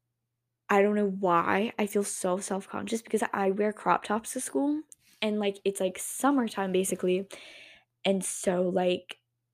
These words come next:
I don't have a sweatshirt or anything, and I feel like my whole back is out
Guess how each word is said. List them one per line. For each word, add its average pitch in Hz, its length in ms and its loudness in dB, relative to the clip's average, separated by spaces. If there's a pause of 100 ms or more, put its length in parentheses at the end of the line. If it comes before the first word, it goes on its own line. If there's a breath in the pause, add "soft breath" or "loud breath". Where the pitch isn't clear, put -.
(140)
I 202 120 4
don't 196 220 2
have 208 120 -4
a 190 40 2
sweatshirt - 520 -4
or 226 140 0
anything, 254 500 -2
and 214 100 -4
I 202 100 0 (100)
feel 190 160 2
like 226 160 2
my 247 100 2
whole 202 460 0 (100)
back - 380 0
is - 240 -8
out - 400 -2